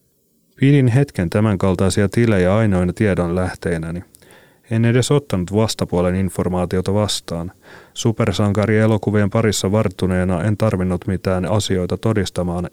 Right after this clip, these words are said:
että mies on mahtava." Perheväkivaltaa ja koulukiusaamista menneisyydessään kokenut artisti koki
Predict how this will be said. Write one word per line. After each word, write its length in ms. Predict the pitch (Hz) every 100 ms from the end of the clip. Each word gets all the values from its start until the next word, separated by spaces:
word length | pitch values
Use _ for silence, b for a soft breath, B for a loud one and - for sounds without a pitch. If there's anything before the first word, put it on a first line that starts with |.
| 104
että 220 | - 101
mies 320 | 101 95 -
on 60 | 95
mahtava." 640 | 98 104 - - 87 - b b b b b _ _ _ _ _ _ _ _
Perheväkivaltaa 1080 | 110 110 101 98 101 - 101 98 95 101 98 - -
ja 100 | 104
koulukiusaamista 1000 | 101 107 92 87 92 87 98 95 - 98
menneisyydessään 840 | 98 98 92 90 95 92 - 95 92
kokenut 420 | 98 98 95 104
artisti 500 | 101 95 92 - -
koki 340 | 98 92 92